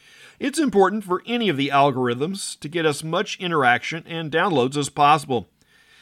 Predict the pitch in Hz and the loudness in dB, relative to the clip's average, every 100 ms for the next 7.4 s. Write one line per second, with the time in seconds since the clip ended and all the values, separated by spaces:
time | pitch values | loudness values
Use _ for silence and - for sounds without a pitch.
0 | _ 156 143 226 247 233 220 190 202 247 | _ -6 0 2 6 6 6 2 2 -2
1 | 220 180 131 135 190 233 - _ 151 175 | 2 2 2 -2 -4 -8 -18 _ -10 -8
2 | - 151 143 139 147 143 107 95 _ 143 | -6 2 4 4 2 -2 -6 -10 _ -12
3 | 190 175 165 170 151 151 143 - 226 190 | -8 -4 0 0 2 0 -2 -2 2 4
4 | 135 120 135 123 131 127 123 143 160 190 | 2 2 2 0 0 -2 -2 -4 -4 -6
5 | 240 151 127 127 120 107 175 233 - - | -6 -2 -2 0 -4 -2 -8 -10 -12 2
6 | 151 143 135 123 123 95 139 131 135 120 | 4 4 2 0 0 -2 -8 -6 -4 0
7 | 180 165 117 | 2 4 0